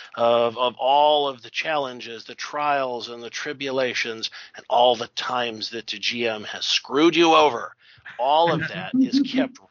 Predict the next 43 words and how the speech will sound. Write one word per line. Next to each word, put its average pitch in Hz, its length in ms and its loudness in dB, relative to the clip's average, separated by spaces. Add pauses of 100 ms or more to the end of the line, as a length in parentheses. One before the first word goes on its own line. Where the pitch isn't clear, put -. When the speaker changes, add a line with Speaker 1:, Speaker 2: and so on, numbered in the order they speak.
Speaker 1:
right 214 260 -2
there 175 400 -2 (340)
in 131 400 -6
that 117 260 0
handful 151 920 -10
of 110 200 -20
dice. - 560 -8 (680)
Speaker 2:
Too 156 200 -14
Speaker 1:
So - 180 -4
Speaker 2:
true. 117 80 -2
Speaker 1:
with 131 160 -2
that, 131 320 2
with, 139 240 -6
with 127 200 -2
that 143 240 2
in 113 140 -4
mind, 147 520 -2 (600)
uh, 131 160 0 (140)
I 165 220 4
am 247 220 0
a 240 60 -4
fan 160 580 -6
of 160 260 -6 (120)
physical 156 520 -6
dice. 120 540 -4 (580)
Uh, 117 340 0
I 123 140 2
think 139 260 -4
there, 127 300 -4
there's 123 180 -6
just 127 220 -6
nothing 147 560 -2
better 131 420 0
in 117 260 -12
the 110 100 -18
world 113 540 -8
than, 110 280 -6
than 110 180 -8
having 135 600 0
your 117 220 -6
own 113 300 -6
dice 104 400 0
because, 101 480 -6